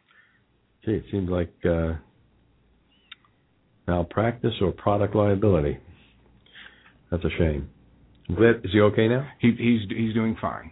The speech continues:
Speaker 2: I'm glad you asked.
Speaker 1: Good, good. Uh, uh, how do you go to mo-, do you have salespeople at Alliance Calibration?
Speaker 2: Well, I'm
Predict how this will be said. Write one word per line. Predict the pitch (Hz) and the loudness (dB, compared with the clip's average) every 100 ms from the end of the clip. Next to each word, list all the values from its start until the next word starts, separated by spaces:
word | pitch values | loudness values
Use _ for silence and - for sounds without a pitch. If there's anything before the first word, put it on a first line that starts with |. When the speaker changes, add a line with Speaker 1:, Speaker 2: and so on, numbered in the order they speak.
| - | -18
Speaker 2:
I'm | 95 | -10
glad | 92 92 | -8 -6
you | 87 | -8
asked. | 52 - - - _ _ - | -10 -16 -20 -20 _ _ -2
Speaker 1:
Good, | 143 87 - _ - | 0 0 -2 _ -4
good. | 110 - - - - - _ - | -2 -2 -6 -20 -20 -20 _ 2
Uh, | |
uh, | 95 90 92 92 - _ _ _ _ _ _ _ _ _ _ _ _ _ _ _ _ _ _ _ _ _ _ _ _ - 95 | 4 6 4 2 -2 _ _ _ _ _ _ _ _ _ _ _ _ _ _ _ _ _ _ _ _ _ _ _ _ -12 -6
how | 101 151 | 0 2
do | 175 | 4
you | |
go | 151 | 4
to | 135 | 4
mo-, | 110 - - | 2 -2 -2
do | 107 | 4
you | 120 | 4
have | 110 - | 4 2
salespeople | 110 117 - 117 117 113 - | 2 2 0 0 2 0 0
at | 104 101 | 0 2
Alliance | 98 107 110 104 - | 2 0 0 -4 0
Calibration? | 104 104 104 107 - 117 - _ _ - | 2 4 4 2 0 -8 -12 _ _ 0
Speaker 2:
Well, | 120 151 | 2 2
I'm | 135 156 135 | 0 -2 -4